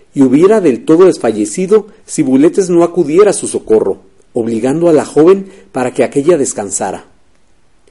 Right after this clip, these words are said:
Estaurofila no tenía sino un solo pensamiento, ni buscaba otro alivio a su dolor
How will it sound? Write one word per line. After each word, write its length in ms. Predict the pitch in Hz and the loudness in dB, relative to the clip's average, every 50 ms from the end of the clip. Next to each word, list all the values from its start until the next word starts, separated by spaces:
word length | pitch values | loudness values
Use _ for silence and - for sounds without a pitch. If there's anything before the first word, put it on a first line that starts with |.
| _ _ _ _ _ _ _ _ | _ _ _ _ _ _ _ _
Estaurofila 920 | 131 - - 165 151 151 147 139 - - 214 214 233 226 226 - - _ _ | -6 -4 0 2 2 4 4 2 0 -2 0 0 0 -2 -2 -10 -20 _ _
no 180 | 151 165 208 208 | 2 2 4 4
tenía 380 | 214 196 196 208 220 233 240 | 2 0 2 2 2 0 0
sino 280 | - - - 165 147 139 | -4 -4 -2 0 2 2
un 160 | 147 165 190 | 2 2 0
solo 300 | 180 - 180 175 180 175 | 0 0 2 2 2 2
pensamiento, 720 | - 135 123 - - 101 104 117 131 147 147 - 107 - - _ _ _ _ _ - | 0 -4 -4 -4 -8 -8 -4 -4 -4 -4 -4 -6 -8 -8 -8 _ _ _ _ _ -2
ni 120 | 135 143 | -2 0
buscaba 480 | 139 139 131 - - - 160 165 190 180 | 0 0 -2 -2 -2 -4 -2 0 0 0
otro 260 | 180 175 - 180 180 | 0 2 2 2 2
alivio 360 | 165 156 160 180 180 185 185 | 2 0 -2 -4 0 0 0
a 40 | 160 | 0
su 160 | - - 123 | 0 -2 -2
dolor 420 | 110 107 110 120 160 214 220 214 | 0 0 2 4 2 2 2 -2